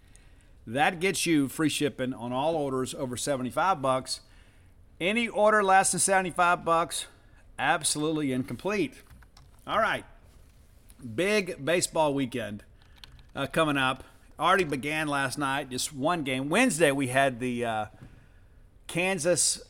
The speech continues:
and Missouri game, a game that, uh, Missouri won. We watched most of that game over at the farm in Rouville, Mississippi. Missouri wins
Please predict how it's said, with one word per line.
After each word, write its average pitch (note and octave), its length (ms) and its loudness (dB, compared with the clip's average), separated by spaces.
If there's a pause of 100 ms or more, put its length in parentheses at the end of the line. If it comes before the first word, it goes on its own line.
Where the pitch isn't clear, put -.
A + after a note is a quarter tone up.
and D3 320 0
Missouri C#3+ 480 2
game, A2 440 -4 (380)
a B2+ 80 -10
game C#3+ 420 0
that, B2+ 300 0
uh, A2+ 420 -2
Missouri B2+ 520 -2
won. A#2+ 540 0 (220)
We C3+ 140 -2
watched E3 520 -2 (100)
most F3 360 0
of C#3+ 100 -6
that B2+ 200 0
game B2+ 380 0
over D3 340 0
at B2+ 120 -2
the A#2 80 -8
farm C#3+ 500 4
in B2 120 -2
Rouville, C3 380 -2
Mississippi. A2 680 -4 (460)
Missouri C#3 400 0
wins C3+ 320 0